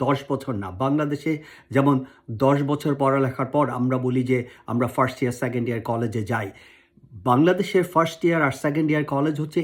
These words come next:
এই দেশের এখনও হাই স্কুল, কারণ এই দেশে হাই স্কুল বারো বছর। এটা হচ্ছে নাম্বার ওয়ান। নাম্বার টু, এই দেশে যেটাকে বলে undergraduate degree, তার মানে বারো বছর স্কুলে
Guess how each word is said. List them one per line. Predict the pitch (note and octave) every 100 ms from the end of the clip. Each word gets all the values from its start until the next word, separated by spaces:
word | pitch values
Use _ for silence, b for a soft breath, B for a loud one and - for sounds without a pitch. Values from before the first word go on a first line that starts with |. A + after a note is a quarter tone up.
| C3+
এই | C#3
দেশের | C#3 - C#3 B2
এখনও | - C3+ C3 -
হাই | B2+ B2
স্কুল, | - G2+ - B B
কারণ | - A#2+ B2
এই | B2+
দেশে | C#3+ B2+
হাই | B2 B2+
স্কুল | - A#2+ G2+
বারো | A2 A#2+ G#2
বছর। | - - - b b C3
এটা | D3
হচ্ছে | D3+ C#3 B2
নাম্বার | B2 A2
ওয়ান। | G2+ - _ b b b b b C3+
নাম্বার | D3+ D#3+ D#3+ -
টু, | G#3+ B2 C3 B B B -
এই | E3 E3+
দেশে | E3+ E3 D3+
যেটাকে | E3 D#3 D3+
বলে | D3+ C#3+ C#3
undergraduate | D#3 D#3 C#3 C#3+ C#3 D3 B2+
degree, | B2+ A#2+ A2 B2+
তার | B2
মানে | C#3+ D3+ A2+ G2+
বারো | A#2 C#3+ F#3+ F#3+
বছর | F#3 - C3+ G3+ b b b _ -
স্কুলে | - G3+ F3+